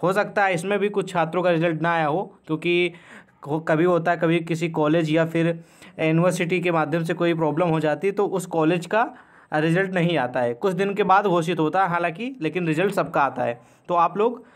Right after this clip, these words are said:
अ, बीएचयू वाले भी अपना, अ, रिजल्ट चेक कर सकते हैं, ठीक है। अब हम बात कर लेते हैं अगली यूनिवर्सिटी का जो रिजल्ट आया वो आया है एलयू।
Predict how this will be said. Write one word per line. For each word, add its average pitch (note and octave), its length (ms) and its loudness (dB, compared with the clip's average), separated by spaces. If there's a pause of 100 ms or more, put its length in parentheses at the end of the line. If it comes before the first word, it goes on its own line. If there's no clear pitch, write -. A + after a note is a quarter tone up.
(220)
अ, D#3+ 320 -2
बीएचयू E3 400 0
वाले F#3 220 4
भी F3+ 100 2
अपना, F#3 240 -2
अ, G3+ 120 -6 (680)
रिजल्ट F#3+ 400 0
चेक F#3+ 220 -2
कर D3 80 0
सकते C3 320 -6
हैं, C3+ 100 -2
ठीक G#3 160 0
है। C#3+ 200 -2 (680)
अब G3+ 120 4
हम G#3+ 140 0
बात G3+ 240 0
कर G#3+ 80 0
लेते G3+ 260 0
हैं F#3+ 60 0
अगली D#3+ 200 0
यूनिवर्सिटी G3+ 420 -2
का G3+ 240 0
जो F#3+ 140 2
रिजल्ट F#3 360 0
आया F#3+ 180 2
वो E3+ 180 -2
आया F3+ 180 2
है F#3 180 -2
एलयू। E3 400 2